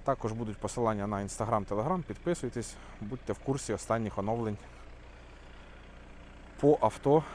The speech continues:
які у нас є в Україні та які ще знаходяться в Європі. Дякую, що додивилися дане відео до кінця. Всім гарного дня!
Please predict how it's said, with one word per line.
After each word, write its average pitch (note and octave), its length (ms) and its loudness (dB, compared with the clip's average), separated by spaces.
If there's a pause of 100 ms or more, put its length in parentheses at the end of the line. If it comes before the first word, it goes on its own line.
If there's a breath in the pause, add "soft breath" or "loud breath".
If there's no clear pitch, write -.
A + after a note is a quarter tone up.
(640 loud breath)
які A#2+ 280 0
у B2 100 2
нас A2 340 -2 (360 loud breath)
є A2 200 0
в G#2 80 0
Україні A#2 480 2 (120)
та A2 220 4 (180)
які G#2+ 240 -4
ще A#2 160 -2
знаходяться G#2 460 -2
в G2 40 -4
Європі. F2+ 360 -4 (880 loud breath)
Дякую, C3+ 280 4
що C#3+ 120 0
додивилися C#3 460 4
дане C3+ 240 0
відео C3+ 240 2
до C3+ 80 0
кінця. C#3+ 320 -2
Всім C3+ 320 -2
гарного A#2+ 340 2
дня! F#2 200 -6